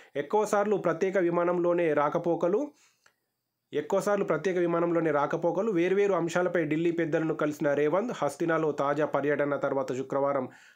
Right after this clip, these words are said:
హైదరాబాద్కు చేరుకున్న ముఖ్యమంత్రి అంటూ అయితే, ఆ, చాలా సందర్భాల్లో,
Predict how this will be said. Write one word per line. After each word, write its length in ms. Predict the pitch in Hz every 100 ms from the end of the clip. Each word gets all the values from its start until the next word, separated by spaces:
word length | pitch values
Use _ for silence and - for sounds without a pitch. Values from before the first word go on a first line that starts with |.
| -
హైదరాబాద్కు 560 | 131 135 127 143 139 135 -
చేరుకున్న 440 | 131 139 131 123
ముఖ్యమంత్రి 720 | 120 117 - 131 123 127 127
అంటూ 460 | 117 113 123 113 117 - - _ -
అయితే, 460 | 113 120 113 - -
ఆ, 340 | 117 113 113 113 123
చాలా 180 | 123 131
సందర్భాల్లో, 720 | 123 120 117 120 120 113